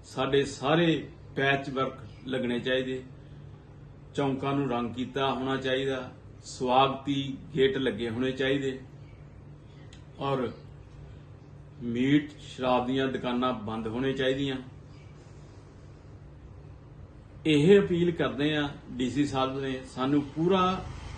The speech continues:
ਆਸ਼ਵਾਸਨ ਦਵਾਇਆ ਕਿ ਸਾਰੀਆਂ ਹੀ ਜਿਹੜਾ, ਜਿਹੜਾ, ਜਿਹੜਾ ਕੰਮ ਹੋਊਗਾ, ਸਾਰੀ ਮੇਰੀ ਜ਼ਿੰਮੇਵਾਰੀ ਹੋਊਗੀ। ਅਸੀਂ ਇਹ ਡੀ ਸੀ ਸਾਹਿਬ ਦਾ ਧੰਨਵਾਦ ਕਰਦੇ ਹਾਂ ਕਿ ਸਾਰੇ ਕੰਮ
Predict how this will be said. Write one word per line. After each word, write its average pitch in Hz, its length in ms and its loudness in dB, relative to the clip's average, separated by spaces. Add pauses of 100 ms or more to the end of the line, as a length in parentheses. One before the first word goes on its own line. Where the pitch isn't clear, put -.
(680)
ਆਸ਼ਵਾਸਨ 135 580 2
ਦਵਾਇਆ 127 560 2 (880)
ਕਿ 143 120 0
ਸਾਰੀਆਂ 196 580 0
ਹੀ 202 240 4
ਜਿਹੜਾ, 170 320 2 (140)
ਜਿਹੜਾ, 165 280 2
ਜਿਹੜਾ 175 260 0
ਕੰਮ 151 240 -2
ਹੋਊਗਾ, 139 500 -2
ਸਾਰੀ 147 460 0
ਮੇਰੀ 123 320 2
ਜ਼ਿੰਮੇਵਾਰੀ 151 560 4
ਹੋਊਗੀ। 147 400 0 (1800)
ਅਸੀਂ 165 260 2
ਇਹ 165 340 6 (260)
ਡੀ 143 140 4
ਸੀ 151 180 0
ਸਾਹਿਬ 143 320 0
ਦਾ 139 340 -2 (260)
ਧੰਨਵਾਦ 123 640 2 (120)
ਕਰਦੇ 139 380 0
ਹਾਂ 135 140 -4 (680)
ਕਿ 135 80 -4
ਸਾਰੇ 190 600 4
ਕੰਮ 156 500 2